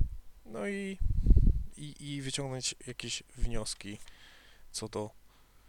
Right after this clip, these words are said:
co, co do, co do, co do różnic pomiędzy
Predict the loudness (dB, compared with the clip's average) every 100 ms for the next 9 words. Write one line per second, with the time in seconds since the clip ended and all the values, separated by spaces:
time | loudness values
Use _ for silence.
0 | -12 -8 -8 -10 -8 -6 -2 -2 -2 -6
1 | -14 -8 -4 -4 -2 -4 -6 -8 -6 -2
2 | -2 -2 -2 -2 -2 0 -2 -2 -4 -6
3 | -6 -6 -8 -8